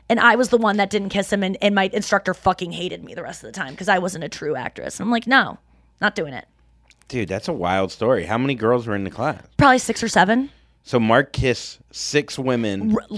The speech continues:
Speaker 1: tens too, dude. We, we are dealing with, like, r-, I mean, this is a class Paris Hilton has taken, Whitney Cummings. Like, it was the Leslie Kahn method, which is a great
Speaker 2: Who was your
Speaker 1: method.
Speaker 2: teacher, James Franco?
Speaker 1: Oh, it was just like, yeah, no. Um, James Franco wasn't, uh, gay,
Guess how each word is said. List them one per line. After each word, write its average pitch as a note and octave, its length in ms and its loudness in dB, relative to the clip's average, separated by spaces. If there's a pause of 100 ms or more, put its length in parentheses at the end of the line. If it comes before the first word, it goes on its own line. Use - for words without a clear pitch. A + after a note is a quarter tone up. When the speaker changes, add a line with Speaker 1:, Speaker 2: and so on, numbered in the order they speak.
Speaker 1:
tens G3+ 440 6
too, F#3+ 180 2
dude. F3 280 0
We, G#3 240 2
we A3+ 160 4
are A#3 60 6
dealing G#3+ 240 2
with, F#3 120 -6
like, F3+ 180 -4
r-, F#3+ 260 -2
I A3 100 6
mean, G#3+ 200 0
this B3 140 0
is B3+ 60 -2
a C4+ 80 4
class G#3+ 200 4
Paris E3+ 280 -2
Hilton A3+ 220 0
has A3+ 120 -2
taken, G3+ 380 0
Whitney E3+ 180 -6
Cummings. A3+ 400 0
Like, F#3+ 120 0
it - 20 0
was G3 140 -4
the F#3 120 -2
Leslie G3 380 0
Kahn F#3+ 340 -2
method, F3+ 260 -2
which F#3+ 140 -2
is G3+ 120 -2
a F#3+ 40 -6
great B3 240 4
Speaker 2:
Who - 40 -2
was G#3+ 80 4 (100)
your G2+ 100 4
Speaker 1:
method. A2 60 -8
Speaker 2:
teacher, A#2 340 -2
James G2+ 300 -4
Franco? C3 400 -4 (380)
Speaker 1:
Oh, G3 220 -4
it F3 100 -8
was G3 160 -2
just G3 280 0
like, D#3+ 320 -2 (760)
yeah, E3+ 360 -4
no. G3 360 0
Um, E3+ 320 -4
James A#3 180 2
Franco G#3+ 220 0
wasn't, F3 280 -6 (100)
uh, G2+ 200 -4 (100)
gay, - 300 -10